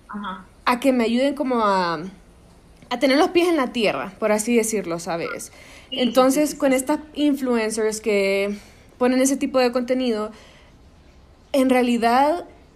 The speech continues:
Speaker 2: lo que ellas están haciendo es entretener a un público que no somos nosotras, ¿sabes? Pero ¿dónde está el balance entre, o la línea entre entretener a alguien, o sea, ser, pues, una fuente de entertainment, versus darnos mala información a nosotros,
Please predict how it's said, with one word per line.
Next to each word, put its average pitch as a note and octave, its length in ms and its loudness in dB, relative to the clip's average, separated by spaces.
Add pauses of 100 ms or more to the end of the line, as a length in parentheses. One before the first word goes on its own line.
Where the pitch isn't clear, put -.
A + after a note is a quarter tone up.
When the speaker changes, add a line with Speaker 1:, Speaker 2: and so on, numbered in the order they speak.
(160)
Speaker 2:
lo B3+ 200 4
que A#3+ 120 0
ellas B3+ 120 4
están C#4 260 0
haciendo C4+ 460 2
es C#4+ 420 2
entretener A#3+ 680 0
a A#3+ 120 2
un A#3 120 0
público C4 420 -2
que A#3 100 -4
no G#3+ 120 -2
somos G#3+ 240 -2
nosotras, G#3+ 520 -2
¿sabes? G3+ 400 -4 (440)
Pero B3 200 8
¿dónde B3+ 220 6
está D#4+ 160 0
el D4+ 60 2
balance C#4 600 2
entre, G#3+ 400 -2 (400)
o B3 100 2
la A3+ 120 4
línea C4 300 2
entre G#3 400 -2
entretener G#3+ 540 -2
a C4 160 0
alguien, G3+ 300 -2
o F#3 80 -4
sea, F#3 240 -2
ser, A#3 260 0
pues, B3 140 0
una A#3+ 200 0
fuente A#3+ 420 -2
de G3 340 -2
entertainment, G#3 760 -2 (600)
versus A3 520 0 (300)
darnos A3 380 2
mala B3 240 4
información A3+ 500 -2
a A#3 60 -2
nosotros, G#3 600 -6